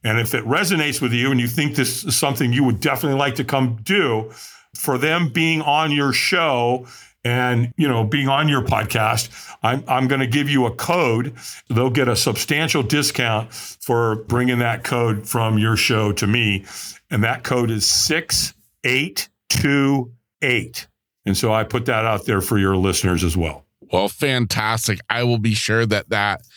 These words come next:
Speaker 2: is left inside of the episode show notes. So for you who are interested, dying to explore more, please scroll down, check out the episode show notes for easy access. Dave, dude,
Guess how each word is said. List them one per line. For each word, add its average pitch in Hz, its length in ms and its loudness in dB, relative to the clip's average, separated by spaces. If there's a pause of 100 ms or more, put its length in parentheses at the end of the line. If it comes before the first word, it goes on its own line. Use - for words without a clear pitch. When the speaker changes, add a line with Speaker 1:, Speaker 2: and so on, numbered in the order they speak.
(300)
Speaker 2:
is 160 280 0
left 135 340 -2
inside 131 340 0
of 120 80 0
the 120 100 0
episode 107 420 0
show 123 300 0
notes. 117 360 0
So 104 360 0
for 110 160 -2
you 117 500 2 (300)
who 113 100 2
are 120 180 0
interested, 151 960 -2
dying 139 460 0
to 139 180 0
explore 120 540 0
more, 131 340 2 (380)
please 156 280 2
scroll 143 400 0
down, 127 380 0
check 127 240 -2
out 123 220 0
the 110 220 0
episode 110 600 0
show 127 300 0
notes 123 480 -2 (260)
for 113 160 0
easy 107 380 2
access. 98 800 0 (420)
Dave, 175 540 -2
dude, 180 340 0